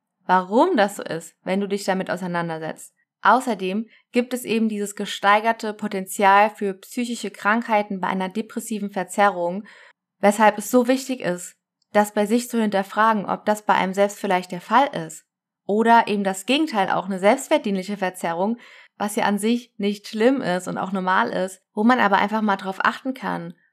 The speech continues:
wo man sich eigentlich selbst was vormacht und anderen. Ich persönlich finde es super anstrengend und nervig, wenn Menschen immer wieder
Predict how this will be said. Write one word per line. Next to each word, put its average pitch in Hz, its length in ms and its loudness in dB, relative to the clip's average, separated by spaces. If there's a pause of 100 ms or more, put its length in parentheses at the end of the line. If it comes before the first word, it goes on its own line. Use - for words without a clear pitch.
(140)
wo 214 140 0
man 220 400 2
sich 208 320 -6
eigentlich 185 400 -4
selbst 190 280 0
was 180 200 -8
vormacht 214 800 0 (100)
und 180 240 -4
anderen. 165 480 -2 (500)
Ich 247 160 0
persönlich 220 640 2
finde 202 240 -4
es 202 300 -14
super 226 760 -2
anstrengend 208 540 0
und 180 140 -8
nervig, 185 540 -4 (280)
wenn 190 180 -2
Menschen 202 480 -4
immer 240 560 0
wieder 202 520 2